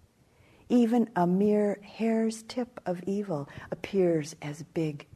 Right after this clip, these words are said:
as a cloud." And the bhikkhu responds, "Surely, Spirit, you understand me, and you have compassion for me. Please,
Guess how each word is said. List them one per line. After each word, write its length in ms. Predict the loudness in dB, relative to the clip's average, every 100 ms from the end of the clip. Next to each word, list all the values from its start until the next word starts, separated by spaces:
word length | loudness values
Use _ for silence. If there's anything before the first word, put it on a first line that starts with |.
| -12
as 180 | -10 -10
a 60 |
cloud." 540 | -12 -10 -10 -10 -12 -16 _ _ _ _ _ _ _ _ _ _ _ _ _ _ _ _ _
And 140 | -10 -8
the 60 |
bhikkhu 380 | -4 -4 -4 -8
responds, 800 | -8 -12 -16 -16 -18 -20 -20 -20 -20 _ _ _ _ _ _ _ _ -20 -20
"Surely, 520 | -4 4 4 4 2
Spirit, 600 | -2 -4 0 2 2 0 -4
you 220 | -4 -2 -2
understand 840 | -4 -4 -8 -10 -6 -4 -4 -4
me, 300 | -8 -12 -18 _ _ _ _ -8 2
and 140 | 4
you 80 | 4
have 300 | 2 0 -2
compassion 720 | -10 -10 -6 -6 -6 -6 -6
for 260 | -8 -10 -10
me. 300 | -12 -14 _ _ _ -20 -18
Please, 500 | -4 2 4 4 2